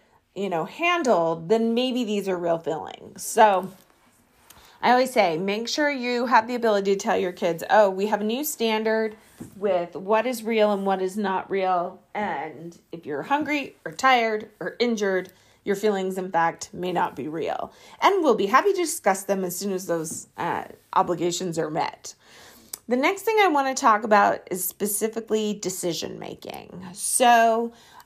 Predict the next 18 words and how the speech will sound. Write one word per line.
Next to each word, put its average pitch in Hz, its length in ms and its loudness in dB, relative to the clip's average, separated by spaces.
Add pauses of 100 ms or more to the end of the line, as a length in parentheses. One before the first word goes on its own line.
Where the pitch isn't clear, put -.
uh, 208 240 6 (240)
recently, 247 1080 -2 (380)
um, 196 800 0 (420)
I 233 140 4
would 269 140 -2
say 208 460 4
right 220 260 2
now 233 200 0
we're 208 220 -2
in 202 200 -2 (120)
August 196 920 0 (160)
of 175 400 2
twenty 214 340 -6
twenty-two. 247 960 -2
It - 400 -4
is 165 600 0 (160)
August 165 1400 -2
nineteenth. 247 880 -8